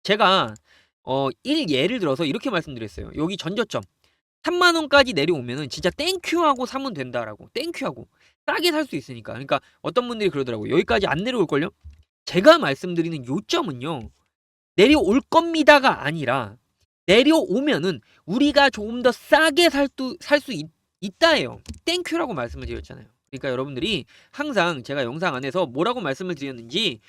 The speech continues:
집중하셔서 보시면 좋을 것 같아요. 이거 영상 증거 자료 다 남아 있습니다. 그래서 뭐라고 말씀드린지 일단 간단하게 보고 가시겠습니다. 그러면 지금 구간이 어떤 구간이냐?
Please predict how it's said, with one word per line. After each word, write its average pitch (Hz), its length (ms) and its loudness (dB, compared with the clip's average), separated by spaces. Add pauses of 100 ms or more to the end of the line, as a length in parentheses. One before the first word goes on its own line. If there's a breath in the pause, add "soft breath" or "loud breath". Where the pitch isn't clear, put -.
(340 soft breath)
집중하셔서 277 840 -2
보시면 147 400 -6
좋을 113 180 -8
것 110 120 -10
같아요. 107 240 -10
이거 139 160 -4
영상 226 340 -4
증거 214 260 -4
자료 220 160 -2
다 - 120 -14
남아 165 260 -4
있습니다. 160 420 -8
그래서 127 220 -8
뭐라고 190 280 -2
말씀드린지 143 680 -6
일단 196 260 -8
간단하게 170 520 -4 (260)
보고 147 140 -6
가시겠습니다. 107 540 -8 (520)
그러면 240 200 -12
지금 262 280 -8
구간이 254 220 -4
어떤 208 260 -6
구간이냐? 151 460 -4